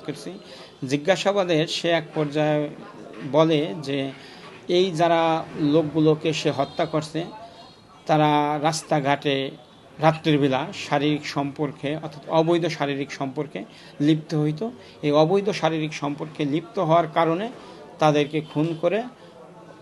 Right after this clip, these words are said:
ওই কন্ডেম যে বাস-, বাসাটা আছে, অর্থাৎ যে পৌর কমিউনিটি সেন্টার, ওটার ভিতরে আইনা লাশ পুড়াই দিত, মেরে লাশ পুড়াই দিত। এটা হচ্ছে তার কথা। সে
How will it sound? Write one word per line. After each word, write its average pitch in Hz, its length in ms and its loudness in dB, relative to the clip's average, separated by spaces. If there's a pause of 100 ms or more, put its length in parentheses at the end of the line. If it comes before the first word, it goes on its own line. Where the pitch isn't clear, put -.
(320)
ওই 143 440 0 (100)
কন্ডেম 156 440 6
যে 143 520 2
বাস-, 143 400 -4
বাসাটা 143 440 0
আছে, 135 180 -4
অর্থাৎ 131 240 -6
যে 135 220 -6
পৌর 147 180 0
কমিউনিটি 139 400 -4
সেন্টার, 160 380 -6 (380)
ওটার 156 220 2
ভিতরে 139 280 0
আইনা 196 300 -2 (460)
লাশ 143 460 -4 (140)
পুড়াই 131 220 -2
দিত, 110 240 -14 (320)
মেরে 170 320 2
লাশ 139 240 -6
পুড়াই 110 320 -12
দিত। - 120 -20 (640)
এটা 175 140 -4
হচ্ছে 202 160 -6 (100)
তার 180 320 6 (120)
কথা। - 240 -10 (160)
সে 185 260 -4